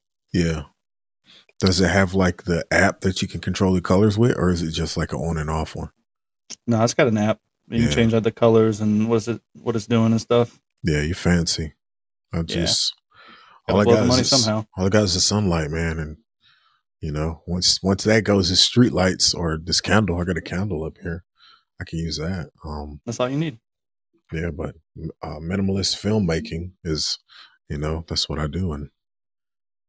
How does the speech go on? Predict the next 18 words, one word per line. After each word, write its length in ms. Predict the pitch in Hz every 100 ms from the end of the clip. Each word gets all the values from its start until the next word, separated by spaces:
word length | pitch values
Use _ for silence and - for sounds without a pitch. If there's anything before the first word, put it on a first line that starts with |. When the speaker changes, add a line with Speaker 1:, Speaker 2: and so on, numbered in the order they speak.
| _ _ _
Speaker 1:
once 180 | 90 87
the 60 | 104
sun 220 | 104 113
goes 220 | 98 87
down, 200 | 85 87
if 100 | 85
I 80 | 92
can't 240 | - 101 -
see 140 | 104
you 100 | 95
in 80 | 92
candlelight, 580 | 117 113 85 82 85 - _
I 60 | -
mean, 240 | 92 85
we're 120 | 82
just 200 | 85 90
stuck. 440 | - - 117 - - _ _ _ _ _ _ _
Speaker 2:
Yeah, 160 | 117